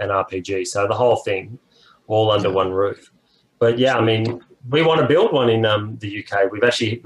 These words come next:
Speaker 1: had people approach us and say, "When's Fortress coming to the U K?" We're like, "Well, we'd love to be able to get on a plane and kick some tires, but until we can get out of the country, you know, that might still be another year or two, but we definitely have plans to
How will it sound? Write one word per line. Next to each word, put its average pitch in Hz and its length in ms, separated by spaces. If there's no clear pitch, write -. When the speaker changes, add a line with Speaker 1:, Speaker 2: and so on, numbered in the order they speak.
Speaker 1:
had 110 180
people 107 280
approach 113 400
us - 140
and 101 80
say, 101 180
"When's 107 220
Fortress - 340
coming 104 220
to 101 40
the 107 80
U 107 80
K?" 127 240
We're 123 80
like, 98 220
"Well, 110 320
we'd 101 200
love 123 240
to 123 80
be 113 140
able 107 140
to 95 80
get 113 160
on 107 100
a 95 80
plane 113 260
and 101 180
kick 120 180
some 104 160
tires, 113 500
but 113 160
until 107 240
we 113 120
can 104 220
get 107 160
out 104 200
of 101 60
the 101 60
country, 107 600
you 117 100
know, 95 200
that 110 180
might 104 180
still 107 180
be 101 140
another 98 240
year 113 220
or 110 60
two, 101 220
but 104 140
we 107 120
definitely 120 400
have 104 140
plans 98 380
to 98 260